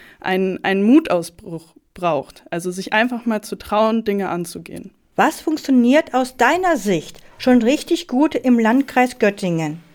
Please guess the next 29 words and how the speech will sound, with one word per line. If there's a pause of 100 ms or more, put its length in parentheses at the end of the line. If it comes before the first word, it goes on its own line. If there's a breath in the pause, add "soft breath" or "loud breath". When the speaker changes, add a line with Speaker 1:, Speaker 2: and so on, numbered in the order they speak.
(180 soft breath)
Speaker 1:
Ich
bin
total
begeistert
davon,
wie
viele
Menschen
im
Landkreis (380 soft breath)
Göttingen
engagiert
sind
und
bemüht
sind
und (400 loud breath)
Bock
darauf
haben,
was
zu
verändern.
Also
zum
Beispiel (400 loud breath)
der
Behindertenbeirat
in